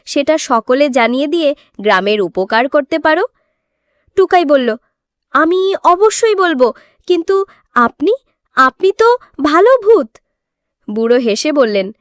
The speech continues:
"হাঁ, আমার কাজ এখানেই শেষ, এখন আমার সময় হলো বিদায় নেবার।" বুড়ো ধীরে ধীরে হাওয়ার মতো মিলিয়ে গেলেন বাতাসে,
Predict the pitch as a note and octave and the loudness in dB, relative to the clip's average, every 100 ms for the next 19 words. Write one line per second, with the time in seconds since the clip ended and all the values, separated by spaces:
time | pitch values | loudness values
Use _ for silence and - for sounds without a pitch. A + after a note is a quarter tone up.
0 | _ _ - - D4+ C#4+ _ - - A#3 | _ _ -10 0 0 0 _ -20 -6 -2
1 | A3 A3 B3+ D#4 D4+ F#4+ D4+ D4 A3+ A#3 | 0 0 -2 0 0 0 -2 -2 -2 0
2 | E4+ - G#3+ G3+ - _ _ _ F3+ F3+ | -2 0 -2 -2 -8 _ _ _ -8 -8
3 | - A3+ C#4+ C4+ A#3+ C4+ - G#3+ G3+ G#3 | -4 0 0 0 -2 -4 -2 -2 0 0
4 | C4 A3+ F4 B3 G#3+ G3+ G#3+ A3 B3 A#3+ | -2 -2 -2 -4 -4 -2 0 0 0 0
5 | G#3+ F3 - _ _ _ _ _ _ - | 0 -2 -6 _ _ _ _ _ _ -6
6 | D4 F#4 G4+ E4 F#4 G4 F#4 F#4+ F#4+ D#4 | 0 2 0 0 0 2 2 2 0 0
7 | D4 D#4 E4+ E4 E4 F4 D4+ C#4+ D4+ D4 | 2 2 0 -2 -4 -2 -4 -2 -2 -2
8 | C#4+ C#4+ C#4+ B3 A3+ A#3+ C4 D4+ | -2 -2 -2 -2 -4 -4 -6 -8